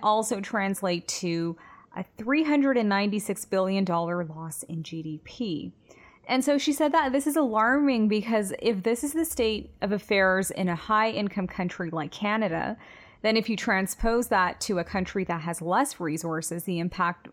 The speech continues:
you can imagine will be far more detrimental. And then, uh, yeah, I just wanna get into also some of the causes of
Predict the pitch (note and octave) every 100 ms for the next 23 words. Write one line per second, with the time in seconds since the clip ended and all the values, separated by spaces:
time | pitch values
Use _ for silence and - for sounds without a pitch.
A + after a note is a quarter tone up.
0 | _ - F#3 F3 F3 E3+ E3+ F3 F3+ E3+
1 | E3 D#3 D#3 E3 D#3+ E3 E3+ E3+ E3+ E3
2 | - - - - - - F#3+ G3+ - -
3 | - - - - - _ - D4 D#4 E4
4 | E4 E4 D#4+ - - D4 C#4+ C#4 C4+ D#4+
5 | D4+ D4+ D4+ D4 C4 A3 - A#3+ A#3+ B3
6 | A3 A#3+ C#4+ C#4 D#4 C4+ - - F#3+ A3
7 | A#3+ F3+ E3+